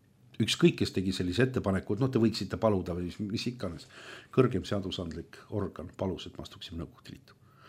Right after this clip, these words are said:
Astusime. Oli Molotov-Ribbentropi pakt, olid lisaprotokollid, jagati mõjusfäärid ära, jagati. Meie jäime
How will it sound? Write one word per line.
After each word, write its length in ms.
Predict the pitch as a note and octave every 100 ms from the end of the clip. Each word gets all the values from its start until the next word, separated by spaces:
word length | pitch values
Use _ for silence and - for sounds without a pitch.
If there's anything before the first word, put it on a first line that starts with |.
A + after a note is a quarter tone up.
| - - - - - - - - - - - _ _ _ _ _ _ - -
Astusime. 480 | G#2+ - - - - - - - - - -
Oli 260 | D3 D#3
Molotov-Ribbentropi 960 | A#2+ A#2 G2+ F#2+ F#2 G2 F#2 F#2 F2+ F#2
pakt, 380 | F2+ - - - - - - -
olid 260 | A#2 A#2 A2
lisaprotokollid, 840 | F#2+ F#2 - F2+ D#2+ - D2 C#2+ - - -
jagati 540 | G#2+ A#2+ G2 - - D2+ - _ - - _ _ _ - - - _ _ - - - _ - - A2
mõjusfäärid 520 | G#2 F#2 F#2+ E2 E2+
ära, 160 | E2+ D#2 -
jagati. 460 | - F#2+ - - - - G#2+
Meie 260 | A2+ G#2+
jäime 360 | G2 G#2+ F#2+